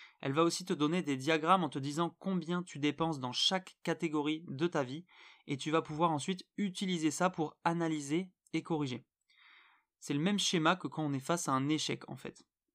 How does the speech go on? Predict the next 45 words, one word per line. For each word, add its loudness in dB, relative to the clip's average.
Tu -12
dois 4
analyser, 2
comprendre, -2
corriger -2
et 0
réessayer. -2
Parce -16
que -6
j'avais 2
fait 0
un 6
podcast -2
là-dessus, -2
si -10
tu -16
l'as -4
pas 0
déjà -2
écouté, -2
c'était -8
vers -2
le -4
début 0
des 0
podcasts. -4
Donc -4
je -12
t'invite 0
à 4
aller 2
l'écouter 0
si -8
tu -10
veux -2
faire -8
face -4
à 0
un 0
échec, -6
c'est -6
la 0
même -4
chose. -14
Donc -2